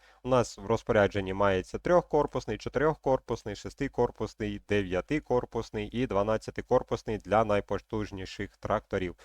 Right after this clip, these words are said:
який буде покривати п'ять і три метри і потребувати від трактору двісті вісімдесят кінських сил. Також хочу зазначити, що дані моди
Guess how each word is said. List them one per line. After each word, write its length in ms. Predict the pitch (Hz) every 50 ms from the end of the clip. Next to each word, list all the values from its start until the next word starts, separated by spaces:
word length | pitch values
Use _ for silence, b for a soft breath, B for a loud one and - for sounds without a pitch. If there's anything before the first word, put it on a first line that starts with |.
| B B B B B B B B B B _ _ _
який 500 | - 95 98 101 - - - 139 151 147
буде 380 | 120 113 123 127 117 123 117 110
покривати 680 | - - - 113 - 120 113 107 104 98 92 - 101
п'ять 340 | - - - 107 104 95 - -
і 100 | 107 98
три 240 | - - - 101 92
метри 520 | 104 120 143 160 - - 156 147 143 139 - _ _ _ _ _ _ _ _ _ _ _
і 180 | - 107 107 104
потребувати 640 | - - 107 - 110 104 107 107 107 104 - - 101
від 240 | 92 98 92 - _
трактору 540 | - 120 139 143 - - 139 123 127 131
двісті 440 | 120 - - 92 113 123 - - 101
вісімдесят 540 | 98 98 - 120 95 95 95 - 110 98 -
кінських 500 | _ - 107 95 90 - - 104 92 -
сил. 260 | - - 101 90 82 - _ _ _ _ _ _ _ _ _ _ _ _ _ _ _ _ _ _ _ _ _ _ _ _ _ _ _ _ _ _ _ _ _ _ _ _ _ _ _ _ _ _ _ _ _ _ _ _ _
Також 300 | - 156 - 165 147 -
хочу 260 | - 131 - 127 117
зазначити, 720 | 104 117 110 113 123 117 107 - - 113 - - 110 104 95
що 520 | - - - - - 120 113 107 98 98 -
дані 380 | 110 - 131 127 127 123 120 113
моди 420 | 110 110 110 107 98 90 92 85